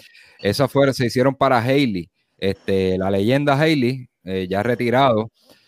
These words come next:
que estableció su vigésimo récord mundial con dos tres cincuenta y nueve en el maratón de Berlín.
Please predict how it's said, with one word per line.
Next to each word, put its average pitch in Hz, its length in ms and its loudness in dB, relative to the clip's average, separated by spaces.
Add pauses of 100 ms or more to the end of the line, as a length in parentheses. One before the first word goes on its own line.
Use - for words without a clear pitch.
(280)
que 113 260 2
estableció 113 640 0
su 143 260 0
vigésimo 147 580 0
récord 156 360 0
mundial 151 640 -2
con 127 260 -2
dos 143 280 0
tres 147 220 -2
cincuenta 143 440 -4
y - 20 -2
nueve 147 180 0
en 147 40 -2
el 139 60 -2
maratón 117 400 -2
de 135 100 2
Berlín. 113 540 -2